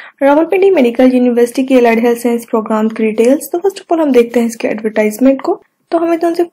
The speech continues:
Allied Health Science के program सेशन टू थाउजेंड ट्वेंटी टू and टू थाउजेंड ट्वेंटी थ्री में offer करवाया जा रहे हैं। उसमें first of all तो हमारे पास आ रहा है doctor of physical therapy, जो five year program है। इसी के साथ हमें aesthetic and prosthetic four year program तो ऑफर करवाए जा रहे हैं।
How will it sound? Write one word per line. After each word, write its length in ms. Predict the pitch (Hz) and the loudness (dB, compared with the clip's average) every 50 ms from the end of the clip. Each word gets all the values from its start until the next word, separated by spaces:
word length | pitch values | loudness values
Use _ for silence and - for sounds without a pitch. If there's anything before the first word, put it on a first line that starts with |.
| _ _ | _ _
Allied 280 | - 269 269 269 269 285 | 2 4 4 4 4 4
Health 140 | 285 277 | 2 4
Science 180 | 285 285 269 262 | 4 2 2 2
के 100 | - 277 | 0 -4
program 500 | 269 269 254 233 233 247 247 247 247 254 | 0 0 -2 0 2 0 0 2 0 0
सेशन 320 | 254 - 262 247 - 262 | 0 0 0 2 2 2
टू 120 | 247 247 247 | 0 0 0
थाउजेंड 160 | 254 247 240 | 0 0 2
ट्वेंटी 200 | 240 240 233 233 | 2 2 2 0
टू 140 | 226 - 254 | -2 -2 -2
and 180 | 254 240 233 | -2 -2 -2
टू 60 | 240 240 | -4 -4
थाउजेंड 180 | - 240 233 | -4 -4 -2
ट्वेंटी 180 | 240 226 214 220 | -2 -4 -4 -6
थ्री 180 | - - 226 | -4 -4 -2
में 140 | 220 220 220 | -2 0 -2
offer 200 | 214 214 214 240 | -2 -2 -4 -6
करवाया 320 | 233 - 254 254 254 247 247 | -4 -2 -2 0 0 0 0
जा 220 | 247 247 240 240 | 0 0 0 0
रहे 140 | 233 240 240 | 0 0 -2
हैं। 80 | 240 | -2
उसमें 180 | 247 247 247 240 | -2 -2 -4 -4
first 300 | 247 - 254 254 254 - | -2 -4 -6 -4 -4 -6
of 60 | 269 | -6
all 220 | 262 _ 240 233 233 | -4 _ -6 -4 -2
तो 60 | 240 | -2
हमारे 160 | 240 226 220 | -2 -2 -4
पास 260 | 226 240 233 226 - | -4 -6 -8 -6 -6
आ 100 | 226 220 | -6 -6
रहा 100 | 220 226 | -4 -6
है 60 | 233 | -6
doctor 260 | 226 226 214 _ - 220 | -6 -6 -8 _ -8 -8
of 80 | 220 | -8
physical 400 | 226 - 220 - 220 214 247 233 | -8 -10 -4 -4 -4 -4 -4 -8
therapy, 380 | 233 - 226 208 208 _ - 349 | -6 -6 -8 -8 -8 _ -8 -8
जो 320 | - - 262 262 262 262 _ - | 0 2 0 0 0 _ _ -6
five 180 | 240 214 202 | -4 -4 -2
year 100 | 202 220 | -2 -4
program 440 | 226 226 247 247 240 254 254 262 269 | -2 -2 -2 -2 0 0 0 2 0
है। 100 | 339 - _ _ _ _ _ _ _ _ _ _ _ _ _ - | -2 -4 _ _ _ _ _ _ _ _ _ _ _ _ _ -16
इसी 200 | 294 269 311 302 | -8 -8 -6 -4
के 120 | 339 339 | -4 0
साथ 160 | 330 349 330 | 2 2 2
हमें 260 | 330 - 339 311 302 302 | 2 0 -2 0 0 -2
aesthetic 440 | 302 302 - 277 247 233 - 254 | -2 -2 -2 -2 -2 0 0 -2
and 180 | 254 262 247 240 | 0 0 -2 -2
prosthetic 580 | 233 214 214 226 226 - - 214 196 214 233 247 | -2 -4 -6 -6 -6 -6 -6 -4 -4 -4 -4 -6
four 260 | _ - - 226 202 | _ -10 -6 -4 -4
year 180 | 196 196 202 208 - | -2 -4 -4 -4 -4
program 400 | 226 220 220 233 240 247 254 254 | -6 -4 -4 -4 -2 -2 -2 -4
तो 60 | - | -4
ऑफर 220 | - 254 254 254 254 | -6 -6 -8 -6 -2
करवाए 300 | 254 247 247 247 240 240 | 0 0 2 0 0 0
जा 160 | 247 247 240 | -2 -2 -2
रहे 140 | 240 254 | -2 -2
हैं। 60 | 277 | -4